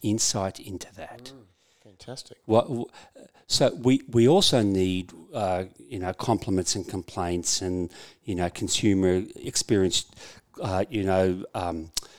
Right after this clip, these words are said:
Speaker 1: dashboards and all the rest. I'm not, I love the data and I, I love the maths,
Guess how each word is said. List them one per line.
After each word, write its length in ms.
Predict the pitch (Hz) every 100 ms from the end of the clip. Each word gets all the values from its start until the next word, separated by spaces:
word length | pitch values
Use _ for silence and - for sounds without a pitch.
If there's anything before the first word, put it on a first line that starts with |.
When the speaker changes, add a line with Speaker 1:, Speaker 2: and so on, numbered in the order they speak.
| -
Speaker 1:
dashboards 540 | 113 95 - 113 92
and 60 | 98
all 80 | 90
the 80 | 85
rest. 200 | 85 - -
I'm 180 | 98
not, 200 | 98 98 -
I 120 | 95
love 440 | 92 92 95 90
the 100 | -
data 520 | 90 82 101 - 104 104
and 100 | 104
I, 140 | 90 -
I 80 | 92
love 240 | 90 80
the 80 | 80
maths, 800 | 80 76 - - - - -